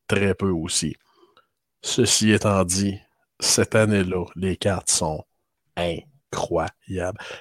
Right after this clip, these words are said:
La qualité des autographes. Et ça, peu importe la version, que ce soit la rouge, la bleue, la verte, la noire. Oh my God!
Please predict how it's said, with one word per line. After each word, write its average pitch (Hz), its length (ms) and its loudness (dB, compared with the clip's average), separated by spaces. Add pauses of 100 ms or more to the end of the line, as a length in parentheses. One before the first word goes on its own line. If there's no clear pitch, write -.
La 104 200 6
qualité 117 840 2 (100)
des 104 260 -4
autographes. 98 760 -8 (240)
Et 127 80 6
ça, - 140 8
peu - 140 6
importe 127 260 6
la 117 80 6
version, 104 340 2
que 107 60 0
ce 110 40 0
soit 120 160 4
la 104 240 4
rouge, 104 360 -2
la 101 180 -2
bleue, 101 280 -2
la 101 200 -2
verte, 95 400 -4 (380)
la 90 180 2
noire. 87 560 -4 (120)
Oh 107 280 4
my - 320 0
God! - 320 -2